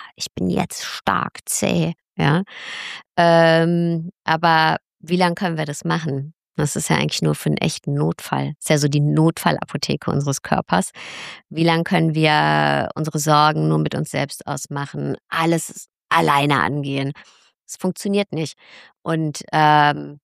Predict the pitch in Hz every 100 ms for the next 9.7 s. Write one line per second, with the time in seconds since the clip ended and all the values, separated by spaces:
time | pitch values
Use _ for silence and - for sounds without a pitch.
0 | _ - 247 240 214 190 170 156 160 160
1 | 147 165 185 440 - - 165 170 175 175
2 | 156 143 139 - 135 135 175 _ - -
3 | - - _ 175 175 175 190 190 185 208
4 | 247 202 185 196 - 180 - 202 247 190
5 | 190 190 226 - 214 220 214 - - -
6 | 160 156 - _ _ _ _ _ _ _
7 | 170 226 - 180 143 - 143 139 135 143
8 | 226 240 160 160 156 156 160 _ - 208
9 | 196 208 208 254 - 196